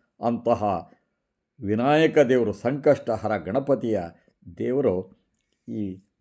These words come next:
ಬನ್ನಿ ಮಹಾಕಾಳಿಯಮ್ಮನ ಪಕ್ಕದಲ್ಲಿ ಇರುವಂಥದ್ದು. ಸ್ನೇಹಿತರೆ,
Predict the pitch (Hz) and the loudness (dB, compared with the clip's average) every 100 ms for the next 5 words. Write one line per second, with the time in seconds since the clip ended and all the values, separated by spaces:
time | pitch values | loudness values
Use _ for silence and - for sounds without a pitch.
0 | 90 120 160 180 180 127 120 135 139 - | 0 2 2 2 2 2 2 0 -2 0
1 | 117 110 104 104 101 110 117 139 135 123 | 0 0 -2 -2 -4 -6 -4 0 2 0
2 | 110 104 95 80 - 80 - _ _ _ | 0 -2 -2 -6 -12 -14 -16 _ _ _
3 | _ _ _ - - 135 156 196 170 107 | _ _ _ -16 -4 -2 -2 0 0 0
4 | 87 - | -2 -14